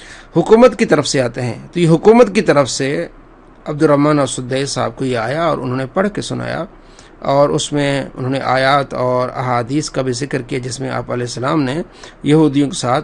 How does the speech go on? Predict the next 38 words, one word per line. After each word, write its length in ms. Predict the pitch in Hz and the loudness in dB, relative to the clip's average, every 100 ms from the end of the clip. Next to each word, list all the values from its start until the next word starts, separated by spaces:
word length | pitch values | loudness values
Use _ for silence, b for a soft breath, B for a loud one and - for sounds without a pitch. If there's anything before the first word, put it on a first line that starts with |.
| - | -6
जो 140 | 127 120 | -6 -4
है 80 | |
वो 80 | 123 | -4
अच्छे 200 | 120 - | -6 -8
ताल्लुकात 500 | 131 113 120 135 131 | -8 -8 -6 -6 -4
रखे 260 | 120 120 175 | -6 -4 -2
हैं। 80 | 135 | -2
लेकिन 220 | 131 156 | 0 4
ये 160 | 151 | 8
याद 340 | 175 156 180 156 | 8 8 6 4
रखनी 300 | 151 - 180 | -2 2 2
चाहिए 300 | 156 143 135 | 2 0 -2
बात 380 | 120 - 175 - B B B B - | -2 -2 -2 -6 B B B B -6
कि 60 | 170 | 0
आज 500 | 156 180 226 220 - | 6 8 8 6 2
के 160 | 175 | 4
यहूदी 520 | 160 143 139 127 170 | 4 4 0 0 2
और 240 | 165 151 - | 4 2 -2
उस 180 | 175 147 | -6 -4
वक्त 260 | 143 131 - | -6 -6 -6
के 80 | |
यहूदियों 440 | 139 131 131 123 123 | -4 -2 -4 -4 -4
में 120 | 131 | -4
फ़र्क 320 | - 160 175 - | -2 -2 -2 -4
इसलिए 500 | 151 - 131 131 151 | -8 -6 -6 -4 -4
कि 100 | 143 | 0
आप 240 | 143 156 | 0 0
अलैहिस्सलाम 560 | 143 139 - 131 160 175 | -2 -2 -2 0 2 2
ने 120 | 175 | 2
जिनके 360 | 131 151 151 147 | 0 -2 -2 -4
साथ 280 | 139 135 143 - | 0 0 -2 -8
अच्छे 220 | - 156 | -6 -6
ताल्लुकात 600 | 151 131 123 123 131 127 | -2 -2 -2 -4 -4 -4
रखे 300 | 117 120 143 | -6 -6 -4
हैं, 120 | 160 | 0
वो 180 | 175 170 | 2 0
ज़िम्मी 360 | 131 175 196 185 | 4 4 4 0
थे। 340 | 135 123 | -4 -12